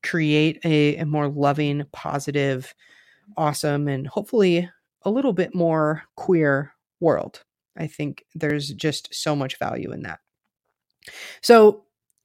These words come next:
I hope you found some value in this. Um, there, it was such a cool experience. It was terrifying. It was empowering. It was emotional.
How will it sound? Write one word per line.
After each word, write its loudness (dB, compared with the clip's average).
I 2
hope 4
you 10
found 6
some 4
value 4
in 0
this. 0
Um, 0
there, 4
it 4
was 0
such 0
a -2
cool 4
experience. 0
It -6
was -6
terrifying. 0
It -8
was -8
empowering. 0
It -6
was -6
emotional. 0